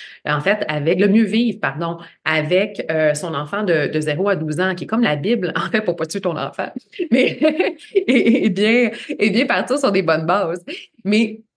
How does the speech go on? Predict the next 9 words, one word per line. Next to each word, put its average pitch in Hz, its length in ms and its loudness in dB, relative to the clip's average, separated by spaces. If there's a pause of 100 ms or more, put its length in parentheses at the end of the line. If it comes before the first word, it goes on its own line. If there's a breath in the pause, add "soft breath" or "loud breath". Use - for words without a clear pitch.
(160)
et 202 140 2
ça, 320 180 0
ma, 285 160 2 (460)
ma 175 140 2
vie 226 120 2
était 269 180 0
pas 233 140 -6
en 240 80 -2
danger, 180 460 -2